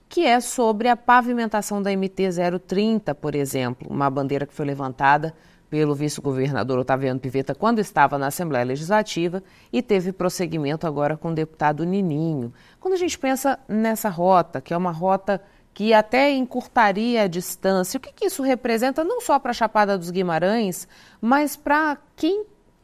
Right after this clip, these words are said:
usa, é, esse, para quem passa por aquele local, pra se deslocar pra outros municípios, é, de Mato Grosso?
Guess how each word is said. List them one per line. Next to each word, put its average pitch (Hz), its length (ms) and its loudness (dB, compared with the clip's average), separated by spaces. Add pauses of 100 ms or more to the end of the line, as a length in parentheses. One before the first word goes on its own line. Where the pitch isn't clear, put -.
usa, 226 680 2 (140)
é, 180 340 0
esse, 175 500 -2 (460)
para 226 160 4
quem 294 180 -4
passa 285 460 -2
por 180 180 -6
aquele 170 300 -4
local, 190 480 0 (220)
pra 381 100 0
se 349 140 -2
deslocar 247 500 0
pra 240 220 -2
outros 262 680 -4 (220)
municípios, 233 1160 -2
é, 147 240 -2
de 208 460 -2 (100)
Mato 190 320 0
Grosso? - 560 -10